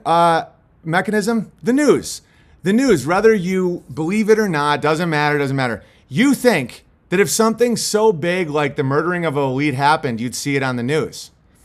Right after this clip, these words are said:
Okay, well, sit and think about that for a second. They own the news. So what are they constantly trying to project to the population? That they're stable, that,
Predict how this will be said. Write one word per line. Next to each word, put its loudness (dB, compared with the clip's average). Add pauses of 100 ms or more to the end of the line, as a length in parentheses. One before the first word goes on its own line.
(340)
Okay, 0
well, -4 (300)
sit -6
and -6
think 0
about 0
that -2
for -6
a -6
second. -6
They -2
own 0
the -2
news. -6 (480)
So -6
what 0
are 2
they 6
constantly -4
trying -4
to -4
project -4
to -12
the -6
population? -4 (560)
That -4
they're 2
stable, -2 (520)
that, -2